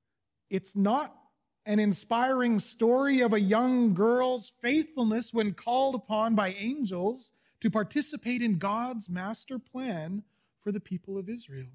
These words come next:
And it's not a character study of a stoic carpenter's faithfulness to God and his, when his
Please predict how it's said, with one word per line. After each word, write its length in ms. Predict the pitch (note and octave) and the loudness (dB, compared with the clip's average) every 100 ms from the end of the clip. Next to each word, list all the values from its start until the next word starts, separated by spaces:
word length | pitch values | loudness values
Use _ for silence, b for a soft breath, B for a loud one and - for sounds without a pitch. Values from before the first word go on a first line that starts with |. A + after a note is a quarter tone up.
| _ _ _ _ _ _ _ _ _ _ _ _ _ _ _ _ _ _ _ A#3 | _ _ _ _ _ _ _ _ _ _ _ _ _ _ _ _ _ _ _ 0
And 100 | B3 | 0
it's 200 | B3 A#3 | 2 2
not 260 | B3+ D4 | 2 2
a 60 | C#4+ | 0
character 680 | G3 - B3+ D#4+ E4 B3+ A3 | -4 0 2 2 0 -2 -2
study 560 | - G3+ G3 A3+ C4+ B B | -2 -2 0 0 -2 B B
of 80 | B3 | -2
a 80 | C4 | 0
stoic 680 | - - B3 B3+ D#4+ - - | -2 -4 0 2 2 -2 -8
carpenter's 640 | - C4+ D#4 C#4 C#4+ A3+ | -2 0 0 0 0 -2
faithfulness 640 | - C4+ C#4+ C#4+ C4+ C4+ - | -2 0 0 -2 -2 -2 -4
to 140 | A#3+ | -4
God 500 | F3 F#3 F#3+ C4 D4 - b b b b b | -2 0 2 0 -2 -8 b b b b b
and 140 | A3 A3+ | 0 2
his, 160 | F#3+ - _ _ - | 2 -4 _ _ 0
when 220 | A3+ A3+ | 2 4
his 240 | B3 G3 | 4 0